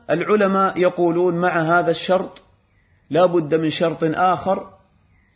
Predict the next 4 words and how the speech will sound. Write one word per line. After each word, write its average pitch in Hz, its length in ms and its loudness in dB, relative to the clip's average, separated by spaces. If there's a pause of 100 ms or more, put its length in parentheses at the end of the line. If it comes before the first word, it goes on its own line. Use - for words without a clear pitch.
(160)
وهو 175 640 2 (720)
أن 170 160 -2
يكون 160 480 0
عند 160 600 0